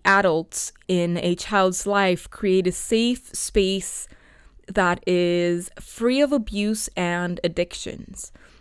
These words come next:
So here the child feels loved, nourished by affection, and is certain about the adult's dependabil-, dependabil-, dependability. As an adult,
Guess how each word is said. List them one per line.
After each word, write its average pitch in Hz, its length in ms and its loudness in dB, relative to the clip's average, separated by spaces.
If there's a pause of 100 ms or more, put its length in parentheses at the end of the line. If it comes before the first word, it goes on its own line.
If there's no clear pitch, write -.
So 202 220 0
here 233 380 4
the 233 120 2
child 190 800 0
feels 190 720 -2
loved, 175 640 0 (380)
nourished 185 840 0
by 214 120 2
affection, 208 880 -2 (260)
and 190 220 2
is 190 80 -2
certain 226 480 2
about 196 440 2
the 185 460 -2
adult's 175 640 0 (500)
dependabil-, 180 680 0 (100)
dependabil-, 175 920 -2 (100)
dependability. 196 1300 0 (1300)
As 190 260 0
an 190 320 0 (560)
adult, 202 680 2